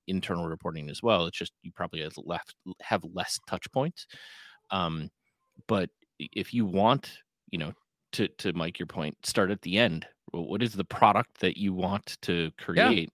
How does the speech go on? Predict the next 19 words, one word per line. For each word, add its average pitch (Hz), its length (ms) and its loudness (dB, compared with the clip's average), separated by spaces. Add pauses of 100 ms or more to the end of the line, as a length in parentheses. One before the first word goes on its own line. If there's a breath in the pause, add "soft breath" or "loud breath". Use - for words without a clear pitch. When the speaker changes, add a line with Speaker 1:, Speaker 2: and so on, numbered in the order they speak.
(100)
Speaker 1:
And 95 100 2
Speaker 2:
totally. 160 260 6
Speaker 1:
then 90 100 -2
what 90 240 -2
is, 95 400 -4
what 98 200 2
are 104 100 6
all 104 120 8
the 95 120 -4
steps - 460 -2
you 95 80 2
need 95 240 2
to - 80 -6
make, 98 380 0 (480 loud breath)
um, 87 420 -2 (260)
i-, 90 220 -8
i-, 98 160 -2 (200)
or 95 140 0
have 98 300 4